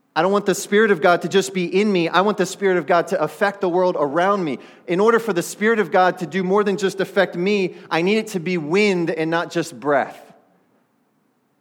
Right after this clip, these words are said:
or it never gets beyond me. And I need to learn how to operate as a conduit of the power of God. So you were meant to have the very power of God flowing through you,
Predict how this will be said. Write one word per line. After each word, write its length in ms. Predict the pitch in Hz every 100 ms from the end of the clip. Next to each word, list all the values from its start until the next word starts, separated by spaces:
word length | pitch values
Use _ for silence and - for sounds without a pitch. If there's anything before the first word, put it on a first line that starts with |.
| _ _ _ _ _ _ _ _
or 120 | - 135
it 20 |
never 220 | 147 139
gets 180 | 135 -
beyond 400 | 139 156 147 107
me. 240 | 92 92 _ _ _ _ _ _ _ _ _ _ _ _ _ _ _ _ _ _ _ _ _ _ _ _ _ - - - _ _ _
And 100 | 131
I 40 | 147
need 160 | 156
to 100 | 165
learn 160 | 151 147
how 100 | 151
to 80 | 131
operate 520 | 135 135 131 123 -
as 140 | 127
a 60 | 123
conduit 480 | - 139 131 127 117
of 100 | 101
the 60 |
power 460 | - - 160 143 123
of 100 | 101
God. 260 | 104 90 - _ _ _ _ _ -
So 160 | 156
you 180 | 147 196
were 120 | 196
meant 480 | 180 190 170 143 - _ _ _ -
to 80 | 165
have 200 | 175 147
the 60 |
very 240 | 143 160 147
power 360 | - 190 196
of 140 | 170 147
God 300 | 175 160 143
flowing 320 | 180 170 156
through 260 | 165 180
you, 220 | 160 110